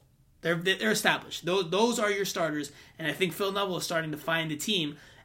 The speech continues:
and I think that's what's helped Inter Miami during this recent run. They have found a combination of players. They have found a starting eleven, or a nucleus of a starting eleven that gives them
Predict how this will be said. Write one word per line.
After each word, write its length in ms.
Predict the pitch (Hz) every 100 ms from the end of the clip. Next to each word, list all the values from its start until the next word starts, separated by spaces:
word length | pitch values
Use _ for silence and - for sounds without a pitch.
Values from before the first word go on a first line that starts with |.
| 147
and 100 | 151
I 20 |
think 220 | 151 131
that's 260 | 175 170 175
what's 200 | 156 -
helped 260 | 165 156
Inter 220 | 151 147
Miami 400 | 147 143 135 131
during 280 | 135 143 135
this 180 | 131 -
recent 260 | 127 127 139
run. 200 | 127 123
They 140 | 156
have 180 | 175 -
found 640 | - - 185 190 202 180 165
a 60 |
combination 760 | - 170 165 165 165 151 151 151
of 180 | 143
players. 300 | - 202 190
They 60 | 151
have 80 | 135
found 280 | - 160 165
a 60 |
starting 460 | 151 - 160 160 160
eleven, 640 | 151 156 190 190 151 151 - - - - - _ _ _ _ _ -
or 160 | 147
a 40 | 139
nucleus 680 | 247 - 185 143 131 - - _ 160
of 140 | 143
a 40 |
starting 280 | 143 147 143
eleven 560 | 139 139 135 135 143 175
that 220 | 143 147
gives 260 | - 180 156
them 260 | 156 147